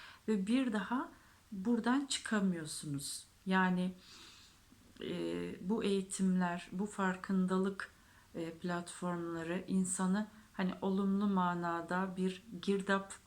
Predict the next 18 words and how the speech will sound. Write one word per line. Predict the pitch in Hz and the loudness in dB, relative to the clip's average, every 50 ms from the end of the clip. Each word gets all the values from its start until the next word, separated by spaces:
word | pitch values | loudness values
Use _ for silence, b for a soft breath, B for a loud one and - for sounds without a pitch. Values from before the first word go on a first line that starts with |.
| - | -4
misali | - 185 - - - 180 175 170 165 170 | -2 -2 0 0 0 0 0 0 -2 -4
içine | - 185 180 - - 185 170 180 180 180 | -6 -6 -6 -4 -2 -2 -2 -2 -2 -2
çekiyor. | - 202 190 196 - - 202 196 196 190 196 196 B B B B B B B B B - | -2 -4 -4 -4 -4 -2 0 2 4 2 2 0 B B B B B B B B B -2
Öğrendikçe | - 196 196 196 196 196 196 202 202 196 233 233 - - - 196 | 2 4 4 4 4 4 4 2 2 0 0 -4 -6 -6 -2 0
öğrenmek | 185 185 180 180 175 175 180 175 175 180 180 | 0 0 2 0 0 0 0 -2 -2 -4 -4
istiyorsunuz. | - - - - - 175 170 170 170 170 - 175 170 196 202 - - | -6 -6 -6 -6 -6 -6 -6 -4 -6 -6 -6 -4 -2 -4 -4 -4 -2
Öğrendikçe | 180 185 185 185 185 185 185 190 190 196 - - - 185 | 0 2 2 4 4 4 4 2 2 0 -4 -8 -8 -8
hayretler | 180 - 185 185 180 185 180 180 - - 185 180 | -4 -2 0 0 0 0 -2 -4 -4 -4 -4 -4
içerisinde | 175 - - - 180 170 170 175 - - 175 165 165 170 165 165 | -4 -4 -6 -6 -6 -6 -4 -4 -6 -4 -6 -6 -6 -6 -8 -8
kalıyorsunuz. | - 170 160 156 156 160 160 160 160 - - 165 180 208 - - - B B B B B B B B B B B B - | -8 -8 -6 -6 -6 -8 -8 -8 -10 -10 -8 -6 -6 -6 -6 -10 -12 B B B B B B B B B B B B -2
Öğrendikçe | 196 196 202 202 202 202 202 214 220 240 220 220 - 240 233 | 0 2 2 2 4 4 4 2 2 0 -4 -6 -4 -4 -2
kendinizi | - 226 214 208 202 196 196 196 196 190 - 190 | 0 0 2 2 2 2 0 0 -2 -4 -6 -10
keşfediyorsunuz. | - - 190 185 - - - - 175 160 156 165 165 160 160 160 - - 160 165 165 - - - | -6 -6 -4 -4 -4 -6 -6 -8 -8 -8 -8 -8 -8 -8 -10 -10 -12 -12 -12 -12 -10 -12 -12 -10
Kendini | - - 202 196 190 190 190 185 190 190 185 | -4 -2 0 2 2 4 4 2 2 0 0
bilen | 190 180 175 175 175 170 170 175 | -2 -4 -4 -4 -4 -4 -6 -6
Rabbini | 180 180 180 - - - 170 175 175 175 | -6 -6 -6 -6 -8 -8 -6 -6 -6 -6
bilir | 165 156 156 160 160 165 170 - | -6 -8 -8 -8 -8 -10 -8 -8
düsturunca | 185 180 - - - - 185 180 175 180 180 170 165 - 170 185 226 | -8 -6 -6 -8 -8 -6 -6 -4 -2 -2 -2 -2 -2 -4 -4 -4 -4